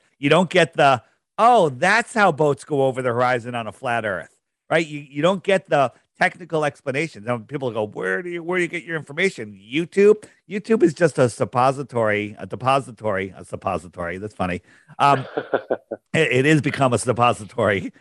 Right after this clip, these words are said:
Speaker 1: YouTube,
Speaker 2: Yeah.
Speaker 1: but,
Speaker 2: Yeah.
Speaker 1: um, it's a place where people can put information. And the question is, can you find the good information and bypass the bad information? That's what the app does. It bypasses all of that. If you're unsure, it's called the Flat Earth, Sun, Moon, and Zodiac Clock app,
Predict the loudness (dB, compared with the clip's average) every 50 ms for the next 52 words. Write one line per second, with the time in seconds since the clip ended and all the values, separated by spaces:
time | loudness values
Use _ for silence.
0 | _ _ _ -8 -8 -6 -2 0 2 2 4 4 4 2 2 0 -10 -20 -20 _
1 | _ _ _ _ 2 2 4 2 0 -2 -10 _ -2 -2 0 2 2 0 2 2
2 | 2 2 2 2 -2 -6 -8 -6 -4 -4 -4 -4 -6 -6 -6 -4 -2 -2 -2 -2
3 | -6 -8 -6 -6 -6 -6 -8 -12 -16 -18 -18 -10 -4 -4 -2 -2 -4 -4 0 0
4 | 0 0 -2 -6 -12 -12 -14 -14 -12 -10 -8 -4 0 2 2 2 2 0 -2 0
5 | 0 0 0 0 -4 -4 -6 -8 -8 -8 -8 -8 -10 -6 -4 -2 -2 -2 -2 -4
6 | -8 -12 _ _ _ _ _ 2 2 2 4 2 0 0 -2 -4 -2 0 0 0
7 | 0 -2 -6 -12 -14 -14 -16 -8 0 2 2 2 2 0 -4 -4 -4 -4 -4 0
8 | 0 0 0 -2 _ -6 -6 -6 -8 -10 _ _ _ _ _ -2 -2 0 2 2
9 | 4 4 4 2 2 0 -2 0 0 0 -2 -4 -10 -14 -14 -16 -6 -2 2 2
10 | 2 2 2 0 -2 -6 -6 -8 -8 -12 _ _ _ _ _ _ _ -8 -2 0
11 | 2 2 2 2 0 0 2 4 6 6 6 4 2 0 -2 -4 -2 -2 -4 -6
12 | -2 0 2 4 4 4 4 4 4 2 0 -4 _ _ -20 -2 0 2 2 2
13 | 0 -4 -6 -6 -6 -8 -10 -4 0 2 2 2 2 0 -2 -2 -2 _ -2 -2
14 | -2 -2 -2 -4 -6 -4 -4 -6 -8 -10